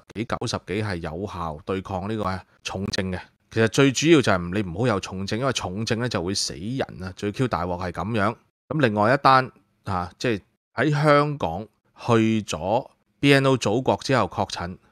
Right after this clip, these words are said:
噉呢就係一個廿歲嘅男病人嚟嘅，噉啊住喺北角寶馬山花園八座。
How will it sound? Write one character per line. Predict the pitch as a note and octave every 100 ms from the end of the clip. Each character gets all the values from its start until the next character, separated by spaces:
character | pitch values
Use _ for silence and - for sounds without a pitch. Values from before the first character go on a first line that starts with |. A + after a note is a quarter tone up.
| _ _
噉 | B2+
呢 | C#3+
就 | A#2+
係 | F#2 F#2 F#2
一 | C3+
個 | B2+
廿 | G2+ F2 F#2
歲 | - G2
嘅 | F2+
男 | D#2+ E2
病 | F2 E2+
人 | E2 D#2
嚟 | D2
嘅， | E2+ - _ -
噉 | B2+
啊 | A2
住 | F#2 G2+
喺 | F#2 G2 A2+
北 | B2 -
角 | G2+
寶 | F#2
馬 | G#2+ F#2
山 | - G2+
花 | G2+ F#2
園 | E2+
八 | F2 D#2
座。 | -